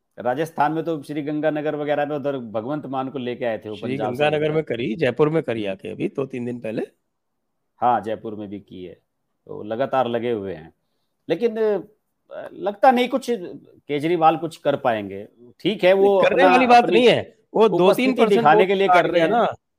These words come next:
Speaker 1: हाँ।
Speaker 2: दो तीन परसेंट वोट भी काट गया, तो वो छत्तीसगढ़ में जहाँ कांग्रेस सेफ लग रही है, अ, वहाँ भी खेल कर देगा वो।
Speaker 1: बिल्कुल, और मध्य प्रदेश में देखिए ना, पिछली बार मध्य प्रदेश में तो काफी neck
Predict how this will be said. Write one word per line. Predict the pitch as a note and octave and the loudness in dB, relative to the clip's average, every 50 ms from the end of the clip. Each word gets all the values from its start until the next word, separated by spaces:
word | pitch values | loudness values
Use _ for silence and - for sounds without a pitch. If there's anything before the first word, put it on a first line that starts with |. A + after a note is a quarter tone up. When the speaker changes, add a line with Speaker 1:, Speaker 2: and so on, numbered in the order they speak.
| _ _ _ _ - | _ _ _ _ -14
Speaker 1:
हाँ। | A#2 A#2 A2+ A2+ A2 G#2+ G#2+ G#2+ _ _ A#2 | -12 -10 -10 -10 -12 -16 -18 -20 _ _ -14
Speaker 2:
दो | A#2 C3 C#3+ D3+ | -6 -4 -2 -2
तीन | D3+ D3+ - G#3+ G3+ G#3 - | -2 -4 -6 -8 -8 -8 -6
परसेंट | F3+ E3 D3+ - F3 E3 | -8 -8 -6 -8 -10 -8
वोट | D#3+ D3 C#3 C#3 C#3+ | -8 -8 -8 -8 -8
भी | C3+ C#3 C3+ | -10 -16 -16
काट | B2+ - A2+ G#2+ G#2 G2 G2 | -12 -10 -10 -10 -10 -10 -14
गया, | G2+ G2+ A2 C3 D3+ D#3+ E3 D#3 _ _ _ _ _ - | -16 -12 -10 -10 -10 -10 -12 -16 _ _ _ _ _ -14
तो | - C#3+ C#3 C3 | -10 -10 -10 -10
वो | C3 C3 C3+ D#3 E3 D#3+ E3 E3 - _ _ _ _ _ _ _ _ _ _ | -10 -6 -4 -2 -2 -2 -2 -6 -12 _ _ _ _ _ _ _ _ _ _
छत्तीसगढ़ | - - A#2+ - - E3+ E3+ C#3+ C#3+ - C3+ C#3+ | -10 -10 -8 -6 -4 -4 -4 -4 -2 -2 -4 -2
में | D#3+ E3+ D#3+ | -4 -4 -2
जहाँ | D#3 C3+ C#3+ | 0 0 0
कांग्रेस | C#3 - B2+ B2 B2 B2+ C3+ C3 - - | 0 -2 -2 -2 -2 -2 -6 -6 -8 -4
सेफ | - C#3+ E3 D#3 - | -2 0 0 0 -2
लग | C#3 A#2+ A2 | -6 -8 -6
रही | G#2+ G2+ F#2+ F#2+ | -6 -8 -8 -8
है, | F#2 F#2+ A2+ C#3+ E3 F3 - _ _ _ _ _ _ _ _ _ _ _ _ - - | -6 -6 -4 -4 -4 -6 -8 _ _ _ _ _ _ _ _ _ _ _ _ -10 -6
अ, | |
वहाँ | C#3 D3+ C#3+ B2 A#2 A2+ G#2 G#2+ A#2+ B2 | -4 -4 -4 -4 -4 -6 -4 -2 -2 -2
भी | C3 F#3+ G#3 | -2 -4 -10
खेल | - - - B2 A2+ | -10 -8 -8 -6 -6
कर | A2 - G#2+ | -6 -8 -10
देगा | G2+ G2+ G#2 C3 F#3+ | -10 -8 -4 -4 -4
वो। | G3 C3 F2+ - _ _ _ _ _ _ _ _ _ _ _ _ | -4 -4 -8 -12 _ _ _ _ _ _ _ _ _ _ _ _
Speaker 1:
बिल्कुल, | - G2 G#2 - - D3 D#3+ D#3+ - - | -20 -20 -18 -14 -12 -12 -12 -12 -10 -6
और | - C#3+ D3 C#3+ | -2 -2 -2 -2
मध्य | B2+ B2 C3 B2+ C3 F3 | -2 -4 -6 -2 -2 -2
प्रदेश | D#3+ F3 D#3+ C#3+ D#3 F3+ E3+ F3 | -2 -2 -4 -2 -4 -4 -4 -4
में | F3+ D#3+ | -6 -4
देखिए | E3 E3 E3 - F#3+ | -4 -4 -4 -4 -6
ना, | A#3+ | -6
पिछली | G3+ G3+ E3+ E3+ F3+ F#3 | -8 -10 -10 -8 -8 -4
बार | F3 F3+ F#3 | -4 -4 -2
मध्य | F3 E3 C#3 C3 D#3+ | -4 -6 -4 -4 -6
प्रदेश | D#3+ - D3+ C#3+ D3+ D#3+ D#3 D#3 | -4 -4 -6 -6 -4 -6 -6 -6
में | D#3 C#3+ | -10 -10
तो | E3 D#3 | -10 -8
काफी | - C#3 C3 - D#3 D#3+ D#3 - _ _ _ - B2 | -6 -6 -6 -4 -4 -6 -6 -8 _ _ _ -8 -6
neck | C3+ C#3+ | -6 -4